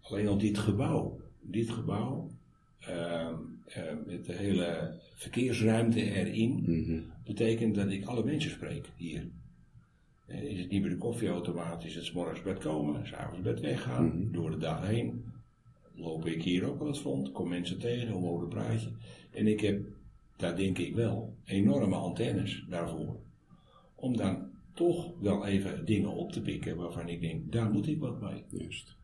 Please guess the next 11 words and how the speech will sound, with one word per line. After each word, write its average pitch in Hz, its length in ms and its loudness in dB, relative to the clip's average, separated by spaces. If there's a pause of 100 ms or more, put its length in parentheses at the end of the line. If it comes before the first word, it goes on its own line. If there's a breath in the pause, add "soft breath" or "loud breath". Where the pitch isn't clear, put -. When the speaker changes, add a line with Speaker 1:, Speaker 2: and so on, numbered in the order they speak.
(360)
Speaker 1:
En 90 440 -4 (520)
dat 127 360 0
gebeurt 120 520 -2
bij 90 200 -4
veel 110 300 0
bedrijven 98 560 -2 (200)
veel - 640 0
en 131 240 -2
veel 147 300 -4
te 113 140 -4
weinig. 113 440 -8